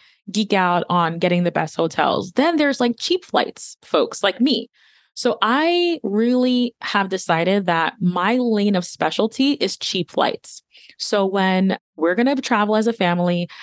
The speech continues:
everyone is like, "Danielle, what are we doing for flights?" And I'm like, "Yay, this is where I get to shine." And I think that allows me to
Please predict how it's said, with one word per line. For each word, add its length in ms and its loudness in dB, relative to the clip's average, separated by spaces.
everyone 400 2
is 120 0
like, 220 0
"Danielle, 720 0
what 560 0
are 100 0
we 140 2
doing 300 0
for 120 -2
flights?" 600 -4
And 160 2
I'm 120 -2
like, 280 -2
"Yay, 420 2
this 160 0
is 140 2
where 100 2
I 140 0
get 160 -4
to 100 -6
shine." 400 -4
And 120 2
I 120 2
think 280 0
that 140 2
allows 540 2
me 220 0
to 400 0